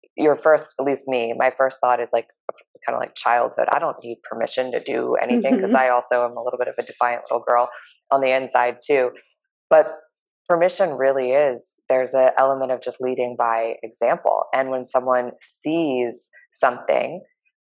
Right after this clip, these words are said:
Speaker 1: then they automatically have this sense of like, "Oh, I cou-, I can do that too." Like,
Speaker 2: Yes.
Speaker 1: if sh-, she can do that,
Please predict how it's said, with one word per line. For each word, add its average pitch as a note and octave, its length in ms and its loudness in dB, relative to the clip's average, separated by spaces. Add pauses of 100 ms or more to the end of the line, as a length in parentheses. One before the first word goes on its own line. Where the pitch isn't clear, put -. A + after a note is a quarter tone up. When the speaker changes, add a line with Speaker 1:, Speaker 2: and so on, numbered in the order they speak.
(180)
Speaker 1:
then C#3+ 180 2
they C3 600 0 (160)
automatically C3 920 0 (180)
have B2 140 -2
this - 280 -6 (540)
sense C3+ 340 0
of A#2 100 -6
like, A#2 140 -16 (200)
"Oh, E3+ 260 -4 (760)
I E3 140 0
cou-, - 320 -4
I F#3 120 0
can F#3 200 -6
do A#2+ 160 -4
that - 280 -2
too." C#3+ 180 0 (200)
Like, C3+ 160 0
Speaker 2:
Yes. F3+ 460 -2
Speaker 1:
if D#3 100 2
sh-, - 380 -14
she A#3 200 0
can A3 160 -2
do G#3 140 4
that, G3+ 260 4